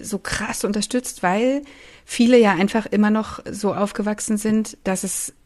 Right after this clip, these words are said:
ein Tabuthema ist. Man spricht nicht über Sex. Wenn man ihn hat, dann bitte nur hinter verschlossenen Türen. Ähm, und auf gar keinen Fall dürfen Kinder irgendwas über dieses Thema wissen. Das ist halt so, was immer noch in den Köpfen festhängt. Und das ist ja, wie du sagst, einfach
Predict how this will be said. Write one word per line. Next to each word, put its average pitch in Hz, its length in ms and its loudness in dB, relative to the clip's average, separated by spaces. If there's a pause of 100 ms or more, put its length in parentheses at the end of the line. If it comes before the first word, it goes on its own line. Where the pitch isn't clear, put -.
(100)
ein 202 80 2
Tabuthema 220 640 2
ist. 254 380 0
Man 196 100 0
spricht - 300 -4
nicht 233 120 -2
über 220 160 -2
Sex. 226 300 -2
Wenn 196 100 2
man 202 120 2
ihn 202 120 2
hat, 202 140 0
dann 190 100 0
bitte 196 160 -2
nur 196 120 2
hinter 190 180 0
verschlossenen 190 560 -2
Türen. 233 320 2 (540)
Ähm, 185 260 4
und 190 160 2
auf 175 280 -2
gar 240 140 4
keinen 190 240 2
Fall 185 180 0
dürfen 175 220 -4
Kinder 190 380 -2
irgendwas 196 420 4
über - 140 -6
dieses 147 260 -4
Thema 156 320 -2
wissen. 226 460 -2
Das 170 200 -6
ist - 140 -8
halt 180 160 -2
so, 180 120 -4
was 175 140 -2
immer 180 180 0
noch 175 100 -2
in 170 80 -4
den 175 100 0
Köpfen 175 300 -6
festhängt. 190 420 -2
Und 165 140 -4
das 175 100 -6
ist 175 140 -6
ja, 180 240 0
wie 185 80 -4
du 170 100 -2
sagst, 170 320 -2
einfach 170 360 -2